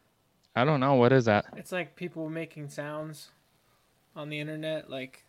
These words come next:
Speaker 2: of you eating, like, tacos or whatever you want. You just, like, rec-, people wanna watch it and hear it, like, in, like, really high def sound. You never heard of this
Speaker 1: And it's
Speaker 2: before?
Speaker 1: called,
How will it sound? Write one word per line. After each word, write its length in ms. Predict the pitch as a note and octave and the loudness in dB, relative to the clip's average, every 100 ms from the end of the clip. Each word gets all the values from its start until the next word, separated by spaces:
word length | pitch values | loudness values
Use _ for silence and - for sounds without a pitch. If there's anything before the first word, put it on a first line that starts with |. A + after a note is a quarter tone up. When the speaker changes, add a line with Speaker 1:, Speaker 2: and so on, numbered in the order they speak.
| _ | _
Speaker 2:
of 160 | - D3 | -8 -4
you 140 | D3+ | -4
eating, 360 | C#3 D3 D3+ D3 | -2 -2 -2 -4
like, 260 | C#3 B2+ - - | -6 -10 -14 -20
tacos 720 | - D#3 - D3 C3+ C#3 C#3 | -4 -4 -2 -2 0 -2 -4
or 100 | C3 | -6
whatever 300 | B2 C3 C#3 | -6 -4 -4
you 140 | C#3 C3+ | -4 -6
want. 320 | C3 C3+ C#3 | -6 -8 -10
You 80 | C#3 | -10
just, 220 | F3+ - | -10 -8
like, 180 | C3 C3 | -10 -8
rec-, 160 | C#3 - - - - - | -10 -10 -20 -20 -20 -12
people 220 | - D#3 | -8 -4
wanna 240 | D#3+ D3 C#3 | 0 0 2
watch 380 | C3+ C#3+ - F3+ | 2 2 0 -6
it 220 | F3 - - | -8 -10 -14
and 360 | E3 D3 D#3 D3+ | -10 -8 -8 -10
hear 260 | - F3 D#3 | -6 -2 -2
it, 220 | C3 F#3+ | -4 -8
like, 200 | D#3 D3 | -8 -6
in, 280 | D3+ C#3+ C#3+ | -6 -6 -6
like, 280 | C3 C3 - - E3+ _ _ _ | -8 -10 -18 -20 -20 _ _ _
really 340 | F#3 D#3+ D#3 D3+ | -10 -6 -4 -6
high 300 | D3+ D#3 D3 | -6 -6 -4
def 260 | D3 C#3+ | -2 -2
sound. 480 | - C#3+ C3+ C3 B2+ - _ _ - - _ - _ _ | -4 -8 -8 -10 -12 -18 _ _ -20 -20 _ -20 _ _
You 80 | F#3+ | -4
never 100 | G#3+ | -2
heard 140 | A3+ | 2
of 80 | B3+ | 2
this 100 | C#4 | 6
Speaker 1:
And 100 | B3 | 8
it's 100 | B3 | 8
Speaker 2:
before? 200 | - D4 | 6 4
Speaker 1:
called, 180 | C#4+ B2+ | 8 6